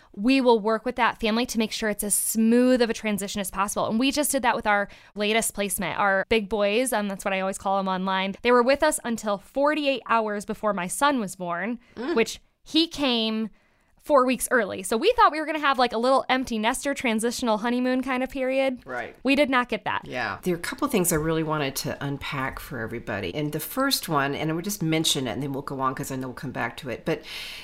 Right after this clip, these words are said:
Speaker 2: the goal of fostering being reunification is a new, newer goal,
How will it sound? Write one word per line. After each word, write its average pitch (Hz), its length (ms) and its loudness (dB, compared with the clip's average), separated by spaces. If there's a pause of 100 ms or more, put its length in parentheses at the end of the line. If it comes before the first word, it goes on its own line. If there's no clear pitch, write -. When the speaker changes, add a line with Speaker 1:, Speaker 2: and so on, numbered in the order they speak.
(140)
Speaker 2:
the 196 100 4
goal 226 540 2
of 208 100 0
fostering 156 580 -2
being 143 340 -4
reunification 143 1500 -4 (600)
is 208 180 6
a 202 100 2
new, 196 560 2
newer 175 440 2
goal, 107 480 -6